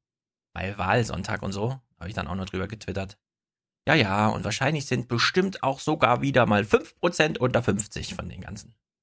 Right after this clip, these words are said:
Also es ist wieder so ein typisches, das hatten wir ja von Klaus Kleber auf der Bühne in Tübingen.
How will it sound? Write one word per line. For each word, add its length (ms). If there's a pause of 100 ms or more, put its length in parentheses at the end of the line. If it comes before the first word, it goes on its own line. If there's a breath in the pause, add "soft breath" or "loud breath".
(500)
Also 140
es 80
ist 40
wieder 140
so 60
ein 100
typisches, 540
das 140
hatten 140
wir 80
ja 60
von 140
Klaus 240
Kleber 260
auf 140
der 80
Bühne 300
in 100
Tübingen. 460